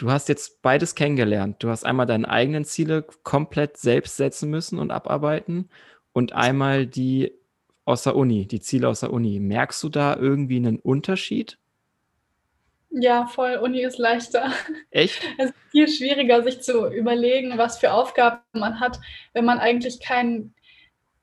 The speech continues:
Speaker 2: ähm, ja, kein genaues Ziel hat. Also s-, man muss so anfangen. Bei einem Unternehmen muss man von einer ganz anderen Perspektive denken. Was heißt anders? Man muss eigentlich es so ähnlich machen wie bei der Uni. An der Uni,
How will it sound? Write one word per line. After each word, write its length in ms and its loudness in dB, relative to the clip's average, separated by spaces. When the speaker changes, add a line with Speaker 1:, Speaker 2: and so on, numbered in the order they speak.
Speaker 2:
ähm, 800 -2
ja, 300 4
kein 280 0
genaues 380 0
Ziel 220 -2
hat. 240 0
Also 220 0
s-, 180 -8
man 140 2
muss 200 2
so 140 6
anfangen. 520 4
Bei 80 4
einem 160 2
Unternehmen 600 2
muss 160 0
man 140 2
von 420 -2
einer 140 -2
ganz 280 0
anderen 360 0
Perspektive 680 -4
denken. 600 -4
Was 160 -12
heißt 220 -6
anders? 440 0
Man 160 0
muss 160 0
eigentlich 600 2
es 160 -6
so 80 2
ähnlich 340 0
machen 200 -2
wie 60 -2
bei 140 0
der 160 2
Uni. 280 -2
An 120 -2
der 140 0
Uni, 380 6